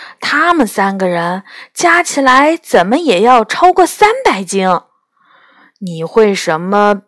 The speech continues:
搬运东西的法术吗？”杨永乐扭过头去问旁边的扫琴娘。扫琴娘摇摇头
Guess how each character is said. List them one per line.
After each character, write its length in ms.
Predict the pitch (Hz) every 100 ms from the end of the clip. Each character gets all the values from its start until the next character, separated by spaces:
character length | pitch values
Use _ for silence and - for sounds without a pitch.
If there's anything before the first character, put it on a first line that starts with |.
| _ _ _ -
搬 300 | 285 311 302
运 120 | 208
东 220 | 269 370
西 160 | 311 226
的 240 | 196 190
法 300 | - - -
术 400 | - - 339 381
吗？” 380 | 226 180 170 165 _ _ _ _ _ _
杨 260 | 240 247 339
永 280 | 415 262 233
乐 180 | 370 349
扭 200 | 247 180
过 180 | 190 240
头 460 | - 190 185 254 - - -
去 200 | - -
问 220 | 202 190 185
旁 320 | - 175 208
边 160 | 277
的 100 | 285
扫 220 | 240 175 160
琴 260 | - 202
娘。 420 | 240 196 202 294 _ _ _ - - _
扫 300 | - 262 233
琴 200 | 226 269
娘 280 | 262 262
摇 180 | 254 196
摇 180 | 254 262
头 460 | 247 - 185 208